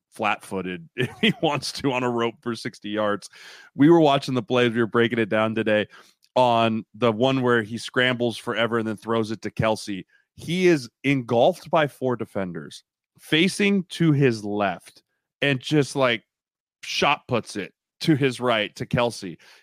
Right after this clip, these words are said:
It's unbelievable, right? All that stuff is, yeah, it's not what you're looking for when you talk about a sound quarterback. But if he makes plays, who cares? Who cares? Like, if it can translate, and if you can look at it and go, "Can that translate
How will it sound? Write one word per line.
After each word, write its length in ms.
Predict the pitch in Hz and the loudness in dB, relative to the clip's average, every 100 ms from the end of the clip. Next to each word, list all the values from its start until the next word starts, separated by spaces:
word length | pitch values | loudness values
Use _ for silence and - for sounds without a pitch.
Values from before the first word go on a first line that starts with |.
| _ | _
It's 220 | 196 220 - | 0 0 -2
unbelievable, 800 | 190 156 113 101 - 160 - - _ _ - | -6 -6 -6 -8 -8 -12 -18 -20 _ _ -4
right? 160 | 131 - | -4 0
All 160 | 151 208 | 2 2
that 180 | 190 | 0
stuff 400 | - - 147 139 | -2 0 0 0
is, 340 | 127 123 104 - - | -2 -4 -6 -16 -4
yeah, 180 | 147 | -2
it's 200 | 127 127 | 0 -2
not 180 | 135 151 | -2 -2
what 140 | 156 - | -2 -4
you're 100 | 123 | -6
looking 420 | 107 127 - 123 | -2 -4 -4 -8
for 200 | - 113 | -4 -4
when 80 | 107 | -4
you 60 | |
talk 120 | 107 | -6
about 160 | 107 107 | -4 -4
a 80 | 101 | -8
sound 580 | - - 110 107 104 - | -10 -4 -2 -2 -4 -8
quarterback. 580 | - 127 110 92 85 - _ _ _ | -4 -4 -2 -4 -6 -10 _ _ _
But 100 | 139 | -6
if 100 | 127 | -4
he 120 | - | -4
makes 300 | 185 180 - | -2 -4 -6
plays, 340 | - 165 165 - | -8 -4 -4 -6
who 220 | - 151 | -10 -8
cares? 440 | - 117 104 - _ _ _ | -8 -8 -10 -14 _ _ _
Who 160 | - 190 | -6 -2
cares? 380 | - 165 160 107 | 0 2 0 -2
Like, 160 | 120 | 0
if 140 | 139 147 | 0 0
it 140 | 180 | -2
can 140 | 220 185 | -2 -4
translate, 720 | - 156 170 185 - 113 90 | -4 -2 0 0 -2 -6 -6
and 100 | 110 | -6
if 80 | 110 | -6
you 120 | - | -4
can 160 | 165 | -4
look 200 | 139 - | -4 -2
at 140 | 139 113 | -2 -2
it 20 | |
and 80 | 110 | -2
go, 80 | 107 | -4
"Can 180 | 123 | -4
that 200 | 135 147 | -4 -4
translate 640 | - - 127 123 - 92 78 | -6 -6 -4 -4 -6 -10 -12